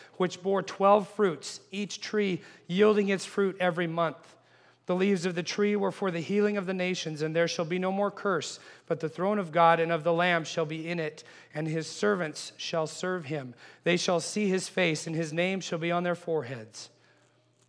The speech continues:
The river of life. We're talking here in Genesis about the Garden of Eden, and there obviously was a lot of water there because it's the, it's the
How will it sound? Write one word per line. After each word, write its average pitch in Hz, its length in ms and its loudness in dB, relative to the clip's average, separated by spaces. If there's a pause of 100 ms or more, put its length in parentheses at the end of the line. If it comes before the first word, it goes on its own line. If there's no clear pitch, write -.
The 180 100 2
river 233 360 6
of 180 140 6
life. 190 320 8 (280)
We're 220 100 4
talking 233 420 10
here 208 320 6 (180)
in 208 160 4
Genesis 220 480 4
about 208 260 10
the 185 60 -2
Garden 202 340 8
of 175 100 -2
Eden, 196 340 0 (180)
and 190 140 2
there 202 120 4
obviously 226 540 6
was 202 160 2
a 190 60 6
lot 208 260 10
of 190 100 8
water 208 300 8
there 190 160 4
because 190 300 0
it's 185 160 -4
the, 180 200 -4 (280)
it's 190 220 0
the 175 260 4